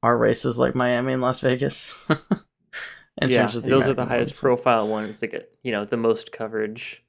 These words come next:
Speaker 1: So it's,
Speaker 2: But
Speaker 1: it's not a great look for the U S, or at least a lot of people
Speaker 2: No.
Speaker 1: don't think so. I mean, it makes U S still look like, you know, we're in the glory days of Hollywood, which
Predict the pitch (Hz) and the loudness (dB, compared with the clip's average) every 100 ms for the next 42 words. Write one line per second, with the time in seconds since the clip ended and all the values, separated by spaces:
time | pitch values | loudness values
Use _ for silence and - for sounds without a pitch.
0 | _ - - 120 - 107 120 - _ _ | _ -4 -2 0 0 0 -2 -8 _ _
1 | _ _ - 131 - 120 110 - - - | _ _ -4 -4 -2 0 0 -2 -8 0
2 | 143 135 127 120 120 127 - 120 120 120 | 4 6 6 4 4 0 -4 -2 2 4
3 | 123 - - - - 117 - 110 104 101 | 2 0 -8 -12 -8 -8 -2 0 0 -2
4 | - 117 117 123 120 113 113 120 - 131 | -2 -2 0 0 0 0 0 0 0 -4
5 | - - 127 123 - - - 127 123 117 | -2 0 0 0 -8 -6 -2 0 0 0
6 | 123 127 143 - - 127 117 117 - - | 0 2 2 2 0 2 4 4 2 2
7 | 127 117 120 - 101 - 131 107 104 120 | 2 2 -2 -2 -4 -4 -4 -2 -4 -6
8 | _ _ - 131 127 117 120 123 123 120 | _ _ 0 2 2 2 2 4 2 2
9 | 117 120 120 127 135 139 - 95 - | 2 4 4 4 2 0 -2 -4 -4